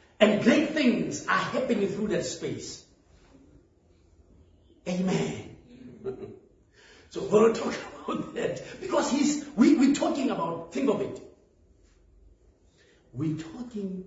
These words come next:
about the hour of temptation that we are, we, we, we, we are, we are looking at. But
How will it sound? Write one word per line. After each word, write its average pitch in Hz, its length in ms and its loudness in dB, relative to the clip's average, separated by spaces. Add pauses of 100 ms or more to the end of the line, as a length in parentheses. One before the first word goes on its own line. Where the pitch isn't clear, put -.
(880)
about 147 400 -8
the 139 220 -10
hour 185 340 -8
of - 160 -12
temptation 135 520 -8
that 117 180 -8
we 113 120 -6
are, - 80 -10 (220)
we, 143 160 -8
we, 117 420 -8 (120)
we, 143 140 -6
we 131 200 -4
are, 117 80 -2
we 127 200 -8
are 120 60 -4
looking 127 320 -6
at. - 120 -14 (500)
But 143 120 -12